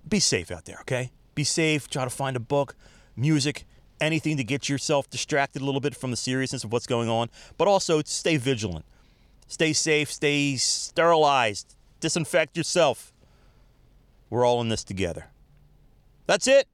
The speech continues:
Thank you again to Accept. Thank you to Qantas, American Airlines,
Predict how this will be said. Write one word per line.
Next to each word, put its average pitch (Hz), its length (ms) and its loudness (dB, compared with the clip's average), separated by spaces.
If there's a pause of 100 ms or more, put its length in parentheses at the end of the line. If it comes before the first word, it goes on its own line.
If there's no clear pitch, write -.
(140)
Thank 185 220 -2
you 208 60 2
again 214 240 4
to 214 60 4
Accept. 240 420 2
Thank 214 260 0
you 202 100 -2
to 202 220 -2
Qantas, 226 580 0
American 202 400 0
Airlines, 202 680 2